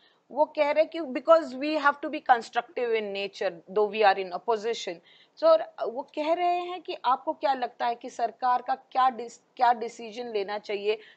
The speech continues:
जिससे डिमांड बूस्ट हो और इकोनॉमिक सिचुएशन बेटर हो पाए? This is what the youngsters in India are thinking।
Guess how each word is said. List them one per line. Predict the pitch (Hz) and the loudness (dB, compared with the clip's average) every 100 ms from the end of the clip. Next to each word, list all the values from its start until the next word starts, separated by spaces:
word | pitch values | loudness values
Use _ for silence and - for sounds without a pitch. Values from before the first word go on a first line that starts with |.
| _ | _
जिससे | 214 - 233 | -10 -4 -2
डिमांड | 220 226 208 220 | 0 0 -2 -4
बूस्ट | 196 180 220 226 - 226 | -10 -12 -10 -10 -10 -2
हो | 190 185 | 0 2
और | 185 196 | 2 0
इकोनॉमिक | 214 226 220 214 214 | -4 -4 -2 -2 -6
सिचुएशन | - 208 - 208 196 196 196 190 - _ _ 185 | -8 -10 -4 0 0 -2 -8 -8 -14 _ _ 4
बेटर | 202 202 202 | 4 6 0
हो | 185 | 0
पाए? | 175 170 - - - | -2 -2 -4 -16 -4
This | 302 381 | -2 0
is | 381 | 4
what | 330 294 | 6 8
the | 311 294 254 | 6 6 6
youngsters | 247 247 - 285 | 4 4 4 6
in | 277 | 4
India | 262 247 240 240 | -2 -4 2 6
are | 233 | 6
thinking। | - 262 330 196 | 4 -10 -8 -10